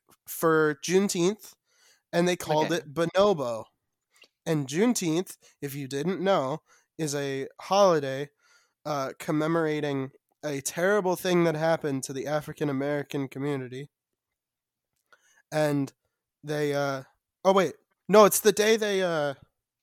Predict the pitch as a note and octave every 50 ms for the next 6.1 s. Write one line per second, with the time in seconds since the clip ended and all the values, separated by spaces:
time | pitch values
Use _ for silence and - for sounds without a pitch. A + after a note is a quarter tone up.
0 | _ _ _ _ _ _ _ _ _ _ _ _ _ _ _ _ _ _ _ _
1 | _ _ _ _ - - E3+ E3+ D3+ C#3 B2+ B2 D3+ - - - - - - D#3+
2 | F3+ F#3+ G3 - - - E3+ D3+ C#3 C3 B2 - - _ _ _ _ _ _ _
3 | _ _ _ _ _ _ _ - - D#3 C#3+ C#3 B2+ A#2 A2 G#2 - _ _ _
4 | _ _ _ _ _ _ _ _ _ _ _ _ _ _ _ _ _ _ _ _
5 | _ _ _ - D#3 E3+ F#3+ G#3 G#3+ A3 A3+ A3+ A3 - - _ - F3+ G3+ G#3+
6 | G#3 F#3+